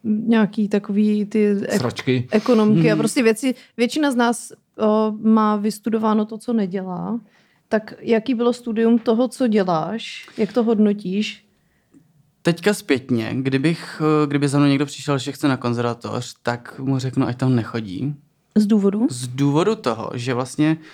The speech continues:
Speaker 3: tam je prostě fenomén toho, že holky prostě chtějí být baletky. A přijdou tam jako prostě útlý desetiletý holčičky a pak prostě ve čtrnácti jim začnou rozboky prsa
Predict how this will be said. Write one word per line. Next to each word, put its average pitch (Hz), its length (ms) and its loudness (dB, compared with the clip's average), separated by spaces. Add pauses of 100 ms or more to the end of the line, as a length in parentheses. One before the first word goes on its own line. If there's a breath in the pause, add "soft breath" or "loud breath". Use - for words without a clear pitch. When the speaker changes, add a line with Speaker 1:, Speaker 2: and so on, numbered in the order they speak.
(140)
Speaker 3:
tam 135 160 0
je 139 60 0
prostě 139 220 -8
fenomén 143 340 2
toho, 139 140 -2
že 135 120 0
holky 135 260 -2
prostě 127 300 -4
chtějí 131 160 0
být 135 100 2
baletky. 120 580 -4 (840 soft breath)
A 123 880 0 (1120)
přijdou 143 320 -2
tam 139 220 0
jako 135 180 -2
prostě 127 240 -10
útlý 127 680 -2
desetiletý 123 480 -4
holčičky 120 600 -6
a 120 120 -8
pak 123 120 -4
prostě 123 220 -8
ve 117 80 -4
čtrnácti 120 400 -4
jim 117 40 -2
začnou 117 260 -4
rozboky 107 400 -8
prsa - 480 -6